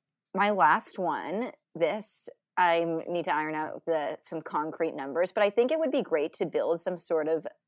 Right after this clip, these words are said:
s-, more community aspect for the podcast, and I'm not sure what that entails. Um,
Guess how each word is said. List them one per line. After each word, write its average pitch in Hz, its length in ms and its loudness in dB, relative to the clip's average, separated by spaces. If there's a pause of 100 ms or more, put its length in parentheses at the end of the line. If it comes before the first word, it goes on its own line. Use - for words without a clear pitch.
s-, - 400 -16 (320)
more 175 300 0
community 160 480 -4
aspect 196 500 -6
for 233 100 -6
the 226 80 2
podcast, 240 540 -2
and 226 80 -6
I'm 220 60 -2
not 185 120 -4
sure 269 120 -2
what 254 60 -4
that 247 100 -4
entails. 226 720 -2 (680)
Um, 180 800 4